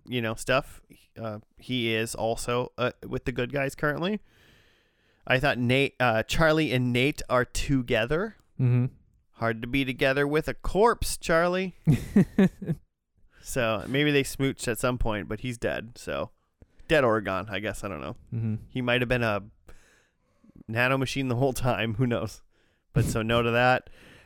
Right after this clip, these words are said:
Speaker 1: And then I thought Rachel is here,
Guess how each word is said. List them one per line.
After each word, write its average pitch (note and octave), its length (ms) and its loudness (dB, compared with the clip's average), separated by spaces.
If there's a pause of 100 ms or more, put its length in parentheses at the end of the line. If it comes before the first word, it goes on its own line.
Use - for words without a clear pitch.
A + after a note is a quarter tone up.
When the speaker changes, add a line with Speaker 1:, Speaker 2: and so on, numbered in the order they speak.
Speaker 1:
And C3+ 140 2
then C#3+ 140 4
I C#3+ 120 4
thought C3 300 2
Rachel D3 640 0
is F3 200 -2
here, C#3+ 640 0